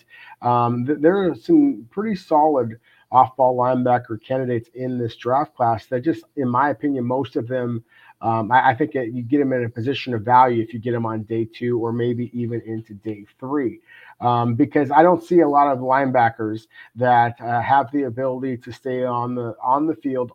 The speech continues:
all three downs, Drew Sanders being one of them. They, we, we, you talked briefly, um, in the last seg-, last segment about, uh, Tremon Edmund-, Tremon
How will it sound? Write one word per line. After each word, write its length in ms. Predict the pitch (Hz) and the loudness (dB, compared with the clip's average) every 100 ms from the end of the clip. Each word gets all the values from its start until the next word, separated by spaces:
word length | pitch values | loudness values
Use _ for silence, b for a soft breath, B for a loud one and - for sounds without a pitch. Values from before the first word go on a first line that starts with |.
| - | -6
all 360 | 120 127 123 - | -2 -2 -4 -10
three 300 | 120 131 123 | -10 -6 -6
downs, 680 | 110 170 147 117 135 - _ _ _ _ _ | -2 -2 0 -4 -6 -10 _ _ _ _ _
Drew 160 | - 147 | -2 -2
Sanders 460 | 147 135 135 127 | 0 -2 -2 -4
being 340 | 113 131 127 117 | -4 -4 -4 -2
one 180 | 117 | -2
of 140 | 110 110 | -4 -6
them. 180 | 92 95 | -14 -8
They, 160 | 123 | -6
we, 200 | 123 139 | -2 -2
we, 140 | 143 143 - | -2 -4 -8
you 100 | 131 | -14
talked 380 | 117 151 - - 117 - | 0 0 0 -10 -16 -2
briefly, 580 | 147 151 139 131 120 117 B B | 0 0 -2 -2 -4 -6 B B
um, 380 | 123 123 123 123 | -2 0 0 -4
in 260 | 120 123 135 | -8 -8 -6
the 80 | |
last 320 | 127 127 127 - | -2 -2 -2 -4
seg-, 380 | 127 90 104 110 _ | -6 -8 -20 -20 _
last 280 | 127 123 120 | -4 -4 -2
segment 340 | 135 123 123 | -4 -2 -2
about, 440 | 117 123 120 120 | 0 2 2 2
uh, 120 | 123 113 | -2 -4
Tremon 520 | - 135 127 131 131 | -6 -6 -4 -4 -2
Edmund-, 400 | 127 135 135 117 | -4 -4 -6 -8
Tremon 380 | - 156 160 | -2 0 2